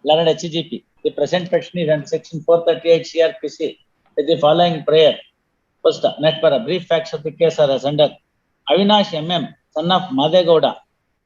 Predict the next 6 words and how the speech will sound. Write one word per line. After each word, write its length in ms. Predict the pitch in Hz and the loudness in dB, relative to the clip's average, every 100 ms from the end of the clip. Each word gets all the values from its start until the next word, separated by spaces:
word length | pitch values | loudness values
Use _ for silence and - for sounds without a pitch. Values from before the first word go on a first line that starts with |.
| _ _ _ _ _ _ - - - | _ _ _ _ _ _ -20 -12 0
lodged 240 | - 175 | 2 4
a 80 | 180 | 2
complaint 420 | 156 151 180 185 180 | -2 -6 -4 -4 -2
with 140 | 156 - - | -6 -6 -14
Chitradurga 580 | - 151 175 180 175 170 | -12 -8 -2 2 4 4
Police. 340 | 151 156 143 | 2 2 0